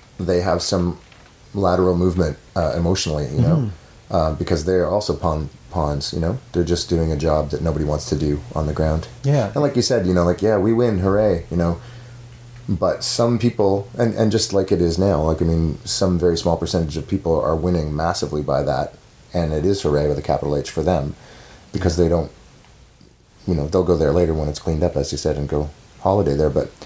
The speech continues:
Speaker 2: Yeah.
Speaker 1: but for
Speaker 2: Maybe they'll pass a cemetery, but they won't.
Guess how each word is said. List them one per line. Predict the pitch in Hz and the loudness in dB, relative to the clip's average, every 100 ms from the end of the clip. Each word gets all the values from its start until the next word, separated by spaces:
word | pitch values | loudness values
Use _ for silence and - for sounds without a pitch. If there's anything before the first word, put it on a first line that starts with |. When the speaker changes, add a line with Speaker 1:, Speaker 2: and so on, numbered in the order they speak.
| - - - - - | -20 -20 -8 -4 -2
Speaker 2:
Yeah. | 123 107 92 | -2 -2 -2
Speaker 1:
but | 90 | -4
for | - 98 | 0 0
Speaker 2:
Maybe | 117 120 123 113 | 2 0 0 -2
they'll | 104 | -2
pass | 95 90 - | -2 -4 -4
a | |
cemetery, | 87 80 76 - - - - - - | -6 -6 -8 -10 -12 -14 -14 -16 -6
but | 90 - - | -6 -6 0
they | 95 | 0
won't. | 87 73 | 0 -4